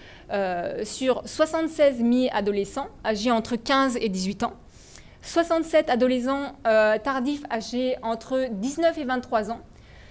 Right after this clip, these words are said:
Cent trois adultes âgés entre trente et quarante-cinq ans et, euh, quatre-vingt-deux seniors âgés entre soixante-cinq et, euh, quatre-vingts ans. Donc cette étude, elle a été réalisée, euh,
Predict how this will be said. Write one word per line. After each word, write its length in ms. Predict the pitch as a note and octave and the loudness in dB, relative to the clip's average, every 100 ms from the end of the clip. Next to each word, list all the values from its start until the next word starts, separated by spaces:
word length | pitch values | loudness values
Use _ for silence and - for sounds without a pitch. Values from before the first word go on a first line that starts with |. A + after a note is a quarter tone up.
| - | -18
Cent 260 | - E4+ E4+ | -2 -2 -2
trois 280 | E4+ D#4+ | -2 0
adultes 380 | D#4+ C4 D4+ D4+ | 0 0 -2 -2
âgés 300 | A#3+ A3 B3+ | -2 -2 -2
entre 220 | A#3+ A#3+ | -2 -4
trente 340 | G#3+ - E4+ F4+ | -10 -2 -2 -2
et 120 | A#3+ | -4
quarante-cinq 540 | C#4 B3 A#3 A#3+ G#3+ | -2 -2 -2 -4 -4
ans 200 | B3+ D4+ - - | -4 -4 -8 -6
et, 280 | D4 D#4+ E4 B3+ | -2 0 0 0
euh, 140 | A#3 | 0
quatre-vingt-deux 480 | C#4+ C#4+ D4+ C4 B3+ | -2 -4 -4 -2 -2
seniors 460 | B3+ B3+ B3+ D4 | -4 -4 -2 -2
âgés 340 | C#4 A#3+ A#3+ C#4+ | -4 -4 -2 -4
entre 400 | B3+ B3 C#4 C#4+ | -4 -4 -6 -4
soixante-cinq 720 | C#4+ C4+ B3+ B3 C#4 D4+ - - | -6 -6 -6 -4 -4 -4 -8 -4
et, 280 | C4+ C#4+ - - - - - - - - - - - - - - A3+ | -2 -2 -4 -16 -20 -20 -20 -20 -20 -20 -20 -20 -20 -20 -20 -4 0
euh, 640 | A3 G#3 G#3 G3+ G3 G3+ G#3 | 2 2 2 2 2 2 2
quatre-vingts 460 | D4 D4 C4 G#3+ G#3+ | 0 2 0 0 -4
ans. 80 | - - - - - - - - - - - - | -10 -20 -20 -20 -20 -20 -20 -20 -20 -20 -18 -6
Donc 160 | A#3 | -4
cette 320 | - E4 D#4+ D#4+ | 6 8 8 4
étude, 340 | C4+ D4 D4+ | -2 2 4
elle 100 | A#3 | 4
a 60 | A#3 | 4
été 180 | B3+ | 2
réalisée, 640 | B3+ B3+ C4 B3 C4+ C4+ C4 | 2 2 2 0 0 2 2
euh, 280 | G#3 G3+ G3 | 2 2 2